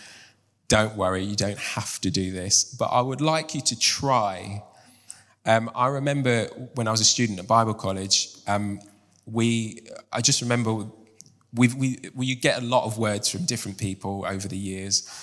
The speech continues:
But I remember there was one particular time we all kind of sat in the lounge and there was a bunch of us, and we just decided while we were in this lounge, we're just gonna give different words to each other.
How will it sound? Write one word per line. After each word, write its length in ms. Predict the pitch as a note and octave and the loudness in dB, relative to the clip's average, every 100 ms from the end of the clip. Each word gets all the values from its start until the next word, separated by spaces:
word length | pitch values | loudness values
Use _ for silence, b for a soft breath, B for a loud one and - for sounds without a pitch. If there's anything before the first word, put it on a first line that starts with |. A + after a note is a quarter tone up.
| B B - | B B 0
But 100 | G2 | 4
I 80 | |
remember 460 | A#2 B2+ B2 A2+ A2+ B2 | 4 2 2 0 0 0
there 80 | |
was 140 | A2+ A#2 | 0 2
one 180 | C#3 C3+ | 2 2
particular 380 | - C3 A#2 | 0 0 -4
time 260 | A2 B2 A2 | 0 2 4
we 140 | A2 | 2
all 100 | A2+ | 0
kind 160 | A2 A2 | 0 0
of 80 | A2 | 2
sat 220 | - G2+ | 4 2
in 80 | G#2+ | -2
the 80 | G#2+ | 0
lounge 560 | A#2 A2 G2+ G2+ - - | 2 2 0 -2 -4 -2
and 200 | G#2 G#2 | -2 0
there 100 | G#2+ | 0
was 100 | G#2 | 0
a 60 | G#2+ - - | -2 -6 -2
bunch 280 | A#2+ A#2 - | 0 0 -2
of 120 | G2+ | -2
us, 580 | G2 G2 - - B B B B | -2 4 4 4 B B B B
and 120 | A#2+ | 0
we 120 | C#3+ E3 | 2 2
just 200 | C3+ - | 0 -2
decided 440 | - B2 A2+ A2+ | 0 2 2 0
while 160 | A#2 A2+ | 0 0
we 80 | |
were 40 | A2 | -2
in 120 | G#2+ | -2
this 180 | A2 - | 0 0
lounge, 400 | G#2 G2+ G#2 - | 2 0 0 -2
we're 100 | A#2 | 0
just 200 | A2+ - | 0 0
gonna 100 | G#2+ | -4
give 180 | G#2+ - | -8 -4
different 300 | - A#2+ G#2+ | -4 -2 -2
words 300 | G#2 - - | 0 0 -2
to 80 | |
each 160 | F#2+ - | -4 -2
other. 260 | F#2+ F#2+ | -2 -6